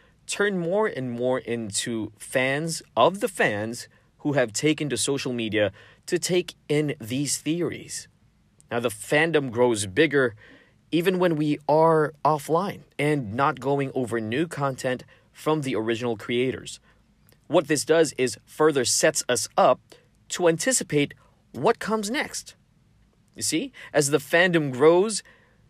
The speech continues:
we celebrate together, right? Comic-Cons packed with cosplayers, you know, fans flocking to their favorite actors for autographs. We, we listen and watch their interviews,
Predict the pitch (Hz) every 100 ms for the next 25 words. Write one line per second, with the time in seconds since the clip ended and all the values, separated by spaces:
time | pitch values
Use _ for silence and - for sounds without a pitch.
0 | - 214 208 196 190 160 156 135 - -
1 | - _ _ _ _ - 78 113 - _
2 | _ - - 156 170 165 160 156 156 147
3 | _ _ _ _ 127 117 107 98 95 -
4 | 127 120 - 127 120 120 113 - _ _
5 | - 117 113 - - 143 147 151 - _
6 | _ - 135 139 156 - 170 156 123 117
7 | - 139 131 - 120 120 143 127 - 113
8 | - 123 131 139 135 - - - - -
9 | 160 - _ _ - 165 165 175 - 240
10 | 156 _ _ _ _ - 160 147 127 156
11 | 170 - 147 147 170 226 180 120 82